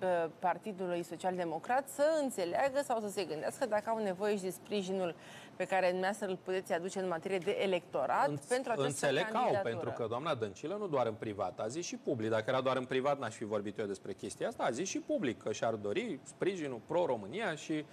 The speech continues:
Speaker 1: Alte.
Speaker 2: uh, mi s-a părut astăzi, da, azi a dat al doilea mesaj, „Domne, toți președinții dinainte, bravo.”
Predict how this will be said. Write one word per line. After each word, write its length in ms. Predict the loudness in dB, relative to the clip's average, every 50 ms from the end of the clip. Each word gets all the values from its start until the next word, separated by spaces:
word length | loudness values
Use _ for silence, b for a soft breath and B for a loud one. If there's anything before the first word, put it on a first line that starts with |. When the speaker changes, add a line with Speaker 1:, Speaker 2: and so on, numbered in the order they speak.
| B B B B B
Speaker 1:
Alte. 220 | 0 2 4 6
Speaker 2:
uh, 400 | 6 6 8 8 6 6 4 2 0 -6 -10 -8 -6
mi 80 | -4
s-a 200 | -2 0 0 0
părut 340 | 2 2 0 0 0 2 2
astăzi, 440 | 2 2 2 0 -2 -2 -2 -2 -2
da, 160 | -2 -2 -4 -6 -14 -20 -20 -20 -20 -20 -8 -2 0
azi 200 | 2 2 4 2
a 80 | 2
dat 220 | 4 2 2 2 2
al 120 | 2 2
doilea 300 | 2 2 2 4 2 2
mesaj, 360 | 2 0 -2 0 2 2 2
„Domne, 300 | 2 0 -2 0 -2 -2
toți 260 | 0 0 0 0 0
președinții 720 | 0 0 -2 0 0 -2 -4 -2 -2 -4 -4 -4 -6 -6
dinainte, 420 | -4 -2 -2 0 0 -2 -2 -2 -2
bravo.” 440 | 0 2 2 4 2 2 -2 -6